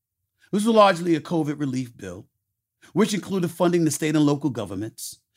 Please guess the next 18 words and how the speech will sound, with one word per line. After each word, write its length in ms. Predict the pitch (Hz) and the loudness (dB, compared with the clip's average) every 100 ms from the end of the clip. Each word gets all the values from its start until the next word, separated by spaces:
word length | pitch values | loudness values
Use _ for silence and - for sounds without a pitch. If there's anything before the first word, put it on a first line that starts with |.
| _ | _
fourteen 420 | - 240 233 214 | 4 4 4 0
hundred 220 | 196 185 180 | 0 0 2
dollar 220 | 170 165 | 2 0
payments 380 | - 165 156 - | 2 2 2 -2
to 140 | - | -8
individuals, 840 | 147 156 117 101 - _ - - - _ _ _ - | -4 -4 -6 -10 -14 _ -20 -20 -20 _ _ _ -14
et 100 | - | -10
cetera. 360 | - 87 - - _ _ _ _ _ - | -10 -12 -18 -20 _ _ _ _ _ -2
How 100 | 190 | 2
about 180 | 226 226 | 2 2
the 160 | 190 - | -2 -4
omnibus 640 | 208 220 196 151 156 - | -2 0 -2 -2 -2 -4
bill 380 | 123 120 113 - _ _ _ | -10 -10 -10 -16 _ _ _
of 160 | 160 147 | -4 -4
twenty 280 | 143 147 151 | -2 -2 0
twenty-two 420 | 156 160 156 - | 0 -2 -2 -4
fiscal 380 | - 117 - 185 | -6 -10 -6 -4
year? 340 | 208 180 - | -2 -2 -4